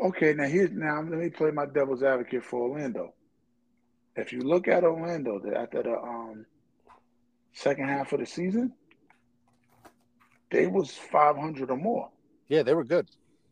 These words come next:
Speaker 1: So if you add him, in theory, now you're, you're also getting better. The East isn't, isn't as strong as it was. You know, they have them young athletes.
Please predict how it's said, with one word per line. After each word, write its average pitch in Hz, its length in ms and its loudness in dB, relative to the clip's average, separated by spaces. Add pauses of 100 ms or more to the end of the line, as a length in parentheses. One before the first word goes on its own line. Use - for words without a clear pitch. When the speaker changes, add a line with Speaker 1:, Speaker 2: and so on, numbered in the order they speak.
(360)
Speaker 1:
So 139 320 2
if 113 120 0
you 214 220 0
add - 300 0
him, 202 320 0
in 139 340 -6
theory, 185 460 -2 (1700)
now 147 640 0
you're, 135 300 0
you're 135 340 -2
also 135 640 0 (140)
getting 120 320 -4
better. 107 280 0 (840)
The - 120 -10 (120)
East 208 280 2
isn't, 165 360 -2
isn't 156 280 -4
as 147 200 -2
strong 127 380 -4
as 110 160 0
it 104 80 -4
was. 101 360 -2 (1700)
You 131 160 -4
know, 120 300 -4
they 147 180 2
have 165 260 2
them 135 160 -2
young 139 300 -2
athletes. 143 760 -6